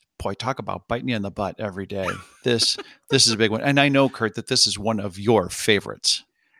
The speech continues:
Speaker 2: Well, that's because I am the Dunning-Kruger effect in,
Speaker 1: <laughs> Oh, yeah.
Speaker 2: in,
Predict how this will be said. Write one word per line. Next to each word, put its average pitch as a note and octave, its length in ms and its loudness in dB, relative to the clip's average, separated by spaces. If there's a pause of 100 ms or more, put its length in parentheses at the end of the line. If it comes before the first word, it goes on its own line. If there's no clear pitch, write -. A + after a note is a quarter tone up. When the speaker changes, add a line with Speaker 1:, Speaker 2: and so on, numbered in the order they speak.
(180)
Speaker 2:
Well, C3+ 200 -10
that's C#3+ 240 -2
because C3 360 -2
I A#2+ 120 4
am A#2 300 2
the A2+ 120 -4
Dunning-Kruger F#2+ 920 -6
effect F#2 380 -4
in, F#2 80 0
Speaker 1:
<laughs> - 20 0
Oh, - 160 2
yeah. G#3+ 340 4
Speaker 2:
in, G#3 140 0